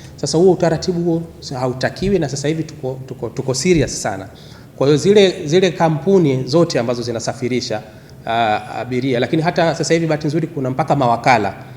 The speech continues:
ambao sasa hivi unaweza ukaenda mpaka Jumbi, unaweza ukawa pengine huko Nungwi, ukakata tiketi yako, ukasafiri.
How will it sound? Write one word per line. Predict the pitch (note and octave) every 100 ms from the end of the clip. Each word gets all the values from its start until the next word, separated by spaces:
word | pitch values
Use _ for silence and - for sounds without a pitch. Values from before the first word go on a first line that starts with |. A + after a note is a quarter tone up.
| - - -
ambao | A#2+ A#2+ C3+ C3+
sasa | C#3
hivi | D3 D3+
unaweza | D3 D3
ukaenda | D3+ C#3+
mpaka | C#3 D3 C3+
Jumbi, | D3 D#3 D3+ C#3+ C#3+ D3
unaweza | C3+ C3+ C3 D3 C#3+
ukawa | C#3 C#3
pengine | C#3 C#3+
huko | D3 D3 C#3
Nungwi, | F#3 G3+ G3 F#3+ - -
ukakata | C3+ A#2+ C#3+ C3+
tiketi | C3+ D3+ C3+ C3+
yako, | E3 F3+ F3+
ukasafiri. | - A2 A2+ - G#2+